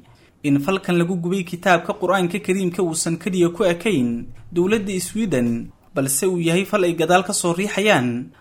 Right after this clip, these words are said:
Maraykanka iyo dowladaha kale ee reer Yurub, uuna yahay dagaal u dhexeeya muslimiinta iyo gaalada. Dembigan ma ahayn oo keliya mid ku eg rabitaanka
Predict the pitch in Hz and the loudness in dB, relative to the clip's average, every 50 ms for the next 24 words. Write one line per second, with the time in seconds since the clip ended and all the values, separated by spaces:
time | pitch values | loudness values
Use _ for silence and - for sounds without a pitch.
0 | _ _ 143 156 185 214 233 - 208 185 - - 202 175 175 170 165 160 160 165 | _ _ 0 2 2 2 0 0 -4 -4 -4 -2 0 2 2 2 2 0 0 0
1 | 170 202 202 185 170 175 - 180 202 196 175 170 170 196 214 208 160 135 123 117 | 2 2 2 0 0 0 0 0 2 2 2 2 2 2 2 0 0 0 -2 -2
2 | - 113 113 113 - - - - _ _ - 143 143 165 185 190 185 175 165 185 | -4 -4 -6 -6 -8 -14 -20 -20 _ _ 0 2 2 2 4 4 4 4 4 4
3 | 196 180 170 175 175 190 180 175 185 196 180 170 170 - - 170 180 190 185 175 | 2 2 2 4 6 6 6 6 6 2 0 -2 -2 0 0 2 2 2 0 0
4 | 175 - - 170 165 170 180 175 175 175 151 151 147 139 - 143 143 147 160 165 | -2 -2 -2 -2 0 0 0 -2 -2 -4 -4 -2 -2 2 4 6 6 6 6 4
5 | 170 170 170 175 175 175 - - - _ _ - - - - 151 139 139 170 175 | 4 6 4 4 2 0 -8 -20 -20 _ _ -20 -20 -20 -16 -12 -2 2 2 2
6 | 156 170 185 170 170 170 170 175 180 185 180 180 185 202 190 175 170 165 165 - | 2 2 0 2 2 2 2 2 4 4 4 4 4 2 0 0 0 0 -2 -2
7 | 202 185 180 170 165 170 190 180 - - 214 190 165 - - 170 165 165 165 - | -2 0 2 2 2 2 0 -2 -2 2 2 2 2 2 0 -2 -2 -2 -2 -2
8 | 208 185 175 170 202 | 0 0 0 0 -2